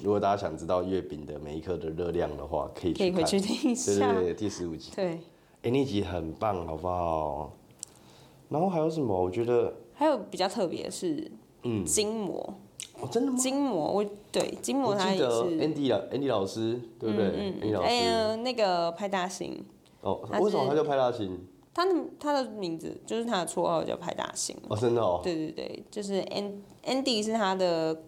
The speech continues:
Speaker 1: 艺名吗？
Speaker 2: 就是工作室吧。
Speaker 1: OK。
Speaker 2: 嗯。
Speaker 1: 哦，Andy 就是他的工作室，他，哦，所以你们在叫他，不是叫 Andy？
Speaker 2: 我都叫他派大星。
Speaker 1: 哦，真的哦。
Speaker 2: 嗯。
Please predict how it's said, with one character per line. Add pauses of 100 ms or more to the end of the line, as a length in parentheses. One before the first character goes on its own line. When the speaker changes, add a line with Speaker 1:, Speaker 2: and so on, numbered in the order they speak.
(360)
Speaker 1:
艺
名
吗？
Speaker 2:
就
是
工
作
室
吧。 (160)
Speaker 1:
OK。
Speaker 2:
嗯。 (560)
Speaker 1:
哦，
Andy
就
是
他
的
工
作
室，
他，
哦，
所
以
你
们
在
叫
他，
不
是
叫
Andy？ (140)
Speaker 2:
我
都
叫
他
派
大
星。 (280)
Speaker 1:
哦，
真
的
哦。
Speaker 2:
嗯。